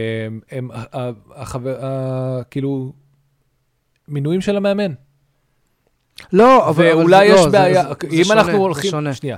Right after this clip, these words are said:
Speaker 1: אם אנחנו הולכים לעובדה שיש בעיה כלשהי בין המאמן לבין הסגל, אז יכול להיות שהוילנד get freeze out on top of that, כחלק
Speaker 2: לא, לא,
Speaker 1: מזה.
Speaker 2: לא.
Speaker 1: אני לא מסכים שזה צריך לקרות או לא לקרות, אני, אבל אתה אומר, למה ש-, אתה, אתה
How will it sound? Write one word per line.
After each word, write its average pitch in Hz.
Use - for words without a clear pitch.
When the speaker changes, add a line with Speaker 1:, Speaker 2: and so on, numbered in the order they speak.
Speaker 1:
אם 151
אנחנו 160
הולכים 165
לעובדה 139
שיש 139
בעיה 131
כלשהי 123
בין 131
המאמן 156
לבין 120
הסגל, 120
אז 139
יכול 143
להיות 135
שהוילנד 135
get 160
freeze 202
out 285
on -
top 214
of 233
that, -
כחלק 196
Speaker 2:
לא, 165
לא, -
Speaker 1:
מזה. 156
Speaker 2:
לא. 147
Speaker 1:
אני 127
לא 160
מסכים 196
שזה 175
צריך -
לקרות 156
או 151
לא 147
לקרות, 143
אני, 131
אבל 131
אתה 135
אומר, 143
למה 160
ש-, -
אתה, -
אתה 185